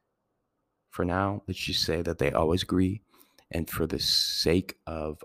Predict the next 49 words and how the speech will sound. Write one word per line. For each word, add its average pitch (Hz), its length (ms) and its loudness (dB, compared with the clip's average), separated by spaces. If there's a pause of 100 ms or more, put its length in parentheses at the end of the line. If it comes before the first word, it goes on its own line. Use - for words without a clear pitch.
uh, 71 260 -8 (680)
the - 80 -4
fact - 220 0
that 85 80 -2
we're 82 140 4
only 78 180 0
in 78 80 -2
the 73 60 -2
first - 240 0
and 76 100 -2
second 80 220 -2
declension, 78 400 -4
they're - 160 -6 (100)
always 82 520 4
gonna 78 200 -4
agree 80 360 2
in 71 340 -8 (400)
gender, 76 300 -2
number, 71 420 -2
and 73 280 -8
case, 73 440 -4
as 71 160 -10
well 78 180 -2
as - 80 -4
form. - 320 -10 (680)
Okay? 87 240 -10 (460)
So 87 380 4
let's 95 220 -4
get 95 160 0
into 90 180 -4
the 78 120 -2
neuter 73 220 -2
gender - 320 -10
here - 200 -10
real - 260 -8
quick. - 220 -6
Along 101 260 4
with 156 120 2
the - 60 -4
masculine 101 680 -2
and 80 140 -10
feminine, 80 480 -6
Latin 85 400 -2
also 87 300 -4
has 80 200 0
a 78 80 2
neuter 80 400 0
gender 73 300 -2
meaning 73 360 -2